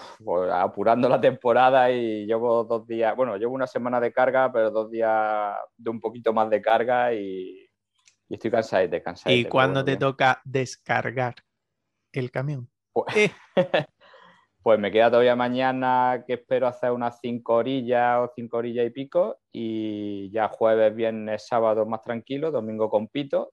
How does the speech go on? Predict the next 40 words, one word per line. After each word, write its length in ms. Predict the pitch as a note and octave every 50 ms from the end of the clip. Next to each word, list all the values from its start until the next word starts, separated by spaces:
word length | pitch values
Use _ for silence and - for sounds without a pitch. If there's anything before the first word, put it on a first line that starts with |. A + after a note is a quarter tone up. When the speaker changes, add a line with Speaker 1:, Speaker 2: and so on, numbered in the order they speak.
| _
Speaker 1:
y 140 | - G#2+ G2+
vuelta 320 | F#2+ F#2+ G2+ F#2 - -
a 20 | F2+
empezar 380 | F#2 - F2+ F2+ - D#3+ F3+ - _
para 140 | - A2+ G2+
la 80 | G2 C3
Speaker 2:
¿Dónde 220 | C#3+ C#3 C3+ C#3
Speaker 1:
última 160 | C3+ C3+ C3+ B2+
próxima. 160 | C3 C3 B2+
Speaker 2:
compite 360 | - C3 C3 C3 C#3 C3+ C3
usted? 340 | C3 B2+ - - - F#3+ - _ _ _ _ _ _ _ _ _ _ _ _ _ _ _ _ _ _ _ _ _ _ _ _ _ _ _ _ _ -
Speaker 1:
En 460 | A#2+ A#2 A2+ A2 A2 G#2+ G#2+ G#2+ A2
Jaén, 500 | - - A#2 A#2 B2 C3 C3 B2+ B2+ - _ -
en 840 | A2+ G#2+ G#2+ G#2+ G#2+ G#2+ G#2+ - - - - - - - - - - - - - -
Bejíjar, 840 | G#2 G2+ G#2 F#2+ F#2 F2+ - - - D3 D3 - - A#2 G#2+ G2+ G2+
o 180 | G2 F#2+ - -
creo 140 | - A2 G2+
que 60 | G#2
se 120 | - -
llama 180 | F#2+ F#2+ F#2+ F#2+
el 80 | F#2+
pueblo. 380 | - - F#2+ F2 F2 F2 G2 -
Por 100 | - C#3
ahí, 60 | C3+ A#2+
por 80 | B2+
la 60 | A#2+
Speaker 2:
Sí. 80 | A#2 B2
Speaker 1:
zona 160 | D3+ D3+ C#3
de 80 | B2 G#2+
Linares. 320 | G#2 G#2+ A2+ A#2 G2+ - - _ _ _ _ _ _ _ _
Speaker 2:
Puede 200 | - - G#2 G2
ser, 180 | G2 - - A2+
puede 200 | - - G#2+ G#2+
ser, 180 | - A2 G#2+ A2+
Bejíjar, 440 | C#3 - G#2 - - - - - _ _
sí. 160 | - - - _ _ _ _ _ _ _ _ _
Bueno, 280 | - E3 G#3+ G3+ A#2+ - _
Speaker 1:
Pues 120 | - - -
sí. 40 | -
Speaker 2:
pues 540 | - G2+ F#2+ G2 F#2+ F#2+ F#2+ F#2 F#2+ F#2